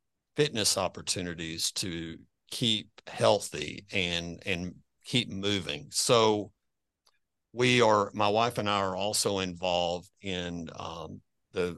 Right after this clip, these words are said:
fitness community. Uh, we're involved with a local gym, um, and Allison and, and, and Adrian are as well.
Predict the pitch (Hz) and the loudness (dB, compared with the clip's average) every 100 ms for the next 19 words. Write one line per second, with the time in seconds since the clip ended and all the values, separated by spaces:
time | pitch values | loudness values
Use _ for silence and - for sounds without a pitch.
0 | - - 135 98 - - 98 87 85 82 | -4 2 2 4 2 2 0 0 -2 -4
1 | 92 120 - 95 87 85 87 92 90 82 | -6 -6 -12 -6 -2 -2 0 -2 -2 -4
2 | 90 90 90 82 87 - 85 92 98 - | 0 0 -2 -8 -14 -12 -2 2 2 0
3 | 92 80 - _ - 95 95 92 98 113 | -2 -4 -12 _ -2 2 2 2 -2 -10
4 | - 95 85 87 - 110 98 107 120 117 | -12 -6 -4 -4 -2 -2 0 0 2 0
5 | 117 104 101 98 101 98 87 - 101 90 | 0 0 -2 -6 -6 -6 -10 -12 -10 -10
6 | 87 110 110 107 98 95 87 - 104 95 | -2 -2 -2 -4 -4 -4 -8 -6 0 0
7 | 92 - 101 85 - 92 90 107 92 82 | 0 -4 -6 -4 -6 -6 -4 0 2 0
8 | 95 | -4